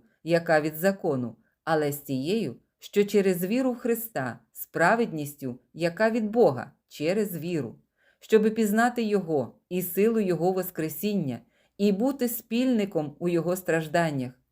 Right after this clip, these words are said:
уподібнюючись Його смерті, аби до-, якось досягти воскресіння мертвих. Не тому, що я вже осягнув або вже став досконалим,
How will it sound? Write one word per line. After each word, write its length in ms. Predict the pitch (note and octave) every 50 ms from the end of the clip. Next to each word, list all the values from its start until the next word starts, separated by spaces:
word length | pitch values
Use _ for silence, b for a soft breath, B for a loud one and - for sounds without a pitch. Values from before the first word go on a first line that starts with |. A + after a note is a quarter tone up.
| _
уподібнюючись 1200 | - E3 D3+ D#3+ D3+ C#3+ C#3 B2+ C#3+ F3+ G#3+ A3+ A3 G3+ D#3+ C#3+ C#3+ C#3 - - A2 G#2+ - - _ _
Його 400 | - C#3+ C#3 D3 C3+ C3 C#3 C#3+
смерті, 640 | C#3 - - A3+ G#3+ F3 C#3+ - - - A2 A2 - _ _ _ _ _ _ -
аби 300 | C#3+ C#3+ C3 C#3+ D3+ C#3
до-, 180 | A#2+ C3+ C3 - -
якось 520 | C#3+ D3 E3 G#3 - - E3+ D3 C#3+ - - _ _ _ _ _ -
досягти 680 | D3 D3 A3+ C4+ C4+ - B3+ B3+ B3 - - F#3+ G#3
воскресіння 960 | G3+ G3 G3 F#3+ - D#3 C3+ C3+ C3+ - - C3 C3 C#3+ C#3+ C#3 C#3 C#3 C#3 - - _ _
мертвих. 560 | C#3 C3 B2+ A#2+ A#2 A#2 - - A2 A2 A2 G#2+ _ _ _ _ _ b b b b b b -
Не 140 | G3+ B3+
тому, 260 | C#4+ D#4 D#4+ D#4+ F4 E4+
що 160 | E4+ - C#4+
я 160 | C4+ C#4 C#4+
вже 180 | C4+ A#3+ C4 -
осягнув 800 | - - A#3 A3 - A3+ A3 A3 G#3+ A3 A#3 B3+ A#3 F#3 C#3 -
або 280 | - E3+ E3 D#3+ F#3 E3+
вже 180 | E3 E3+ F3+ F3
став 300 | - - F#3 F#3 F3+ F3
досконалим, 760 | F#3+ F#3+ F#3+ - - A#3 A#3 B3 B3+ A#3 F3 C3+ B2 A#2